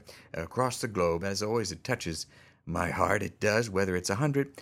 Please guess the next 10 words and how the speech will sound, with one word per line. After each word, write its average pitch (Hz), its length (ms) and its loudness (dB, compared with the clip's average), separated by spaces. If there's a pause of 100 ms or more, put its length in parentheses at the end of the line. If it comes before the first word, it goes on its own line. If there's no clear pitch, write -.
(200)
or, 95 140 2
in 98 60 2
this 110 160 0
case, 107 360 -2 (140)
uh, 101 160 -8 (340)
ju-, 90 220 -8
just, 90 280 0 (120)
just 85 260 -6
a 92 40 0
handful. 104 540 2